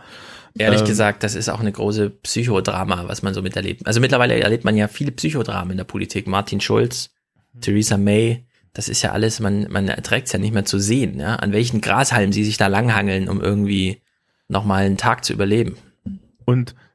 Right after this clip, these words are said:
Speaker 2: er ist jetzt halt an der Position, dass er da, ähm, mit dieser, für die, für die Rechtsaußenkonservativen in, in der Tory-Party, ne? Also wir reden noch nicht ukip, wir reden noch nicht Spinnerland.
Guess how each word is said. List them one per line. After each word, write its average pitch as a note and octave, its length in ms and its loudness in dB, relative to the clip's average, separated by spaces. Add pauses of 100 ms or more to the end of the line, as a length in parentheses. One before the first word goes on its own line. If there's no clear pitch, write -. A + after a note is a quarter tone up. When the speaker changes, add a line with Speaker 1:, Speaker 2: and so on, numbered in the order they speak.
(160)
Speaker 2:
er A#2+ 260 4
ist - 180 0
jetzt D3 220 0
halt A#2 320 2
an G#2+ 140 2
der G2+ 100 4
Position, A#2+ 560 0
dass A2 120 -2
er F#2 140 0
da, G#2+ 480 2
ähm, F#2+ 560 2 (140)
mit A2 280 0
dieser, G#2 300 2 (140)
für - 160 -2
die, G#2+ 180 0
für - 120 -2
die G2 80 4
Rechtsaußenkonservativen G#2+ 1600 2 (180)
in, G#2+ 220 2
in G2+ 160 -2
der G#2 140 0
Tory-Party, F#2+ 880 0
ne? A#2+ 260 0
Also G#2 220 0
wir G#2 80 2
reden B2+ 180 2
noch A#2+ 140 0
nicht D3 260 2
ukip, G#2+ 300 2
wir F#2+ 100 0
reden A2+ 160 2
noch A#2 140 2
nicht C3 240 0
Spinnerland. F2 640 0